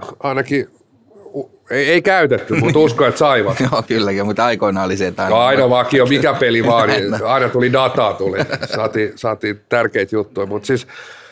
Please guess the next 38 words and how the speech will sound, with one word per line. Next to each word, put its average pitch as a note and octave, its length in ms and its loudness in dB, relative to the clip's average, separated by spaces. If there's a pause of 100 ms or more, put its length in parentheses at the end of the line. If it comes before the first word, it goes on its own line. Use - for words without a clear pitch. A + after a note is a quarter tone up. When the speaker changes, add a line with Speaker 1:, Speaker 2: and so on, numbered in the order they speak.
(600)
Speaker 1:
molemmilla C#3+ 480 2
oikeastaan C#3+ 400 2
se, C3+ 240 4
että - 200 -4 (400)
pallo C#3+ 240 4
pystytään B2 400 0
kyllä C#3 120 2
ihan C3+ 140 2
kohtalaisesti B2 720 0
niinku A#2+ 180 -4
toimittaa B2 560 0
hyökkäysalueella, G#2+ 880 0
mut G2 140 -8
sen A#2+ 160 0
jälkeen, G#2+ 520 -2 (720)
sen - 440 -4
jälkeen A#2 340 0
niinku A2 180 -4
ne A2 120 -2
vaihtoehdot A2+ 680 0
ja G2 80 -2
ne G2+ 140 -2
niinku G2+ 200 -6
mallit A2+ 460 -2
on G2+ 60 -12
kyllä G#2 200 -2
aika G2+ 200 0
ohkaisia. G2+ 580 -2
Et, F#2 100 -12 (440)
et G2 140 -2
jos A2 140 0
ajatellaan, A#2 280 2
että G#2+ 100 -4
molemmat B2+ 380 2
pelaa A#2+ 300 2
tommosessa A2+ 420 0
pelissä, A#2 280 0
missä G#2+ 160 -8